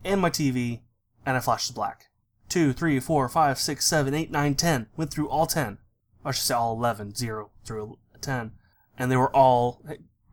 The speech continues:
not right. So I ca-, I, you know, emailed them back saying, "Hey, you know, this,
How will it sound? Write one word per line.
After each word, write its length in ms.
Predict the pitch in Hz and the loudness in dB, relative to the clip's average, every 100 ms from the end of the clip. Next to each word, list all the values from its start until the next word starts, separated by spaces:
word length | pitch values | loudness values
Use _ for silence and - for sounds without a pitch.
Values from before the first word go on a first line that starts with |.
| - 151 | -18 -2
not 260 | 139 127 | 0 2
right. 320 | 127 107 - - _ _ _ _ - | 0 -2 -6 -16 _ _ _ _ -8
So 160 | - | -4
I 100 | 113 | -4
ca-, 160 | - 135 | -4 -8
I, 120 | 120 | -6
you 260 | 120 160 113 | -8 -10 -10
know, 160 | 104 _ - | -12 _ -6
emailed 300 | 135 123 120 | -2 -2 -2
them 100 | 120 | 0
back 240 | 139 147 | 0 0
saying, 280 | - 120 120 | -2 -8 -6
"Hey, 420 | 143 151 131 135 - | -2 0 0 -4 -10
you 120 | 131 | -12
know, 120 | 110 | -10
this, 220 | 110 113 | -12 -14